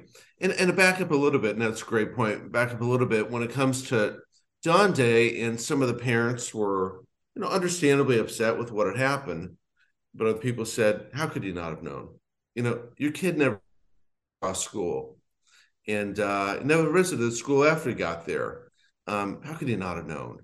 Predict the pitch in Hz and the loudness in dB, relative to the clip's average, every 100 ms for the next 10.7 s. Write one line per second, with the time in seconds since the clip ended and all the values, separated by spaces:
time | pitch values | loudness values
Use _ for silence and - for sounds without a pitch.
0 | _ 143 - 165 185 160 - 147 131 123 | _ -4 -2 2 2 2 0 2 2 -2
1 | 123 110 104 95 87 73 64 92 _ _ | -4 -2 -2 -2 -4 -6 -8 -12 _ _
2 | _ - 226 233 220 208 180 175 170 160 | _ 2 2 4 4 4 4 4 4 2
3 | 160 196 254 247 196 185 190 - _ _ | 4 6 6 6 4 0 -2 -8 _ _
4 | _ 165 170 160 131 110 104 98 98 90 | _ 2 2 2 2 4 4 2 0 -2
5 | 80 85 131 - 113 92 104 98 95 - | -2 -2 -2 -2 -2 0 2 2 -2 -14
6 | _ _ _ - 104 120 104 - 90 107 | _ _ _ -8 0 2 2 0 0 2
7 | 110 50 65 - - - - _ - - | 2 0 -8 -12 -20 -20 -20 _ -8 6
8 | 151 143 135 - - _ _ _ _ _ | 8 8 6 -2 -16 _ _ _ _ _
9 | _ _ _ 131 139 139 147 135 127 - | _ _ _ 2 2 4 8 8 6 4
10 | 139 139 139 135 - - | 6 6 6 2 -4 -10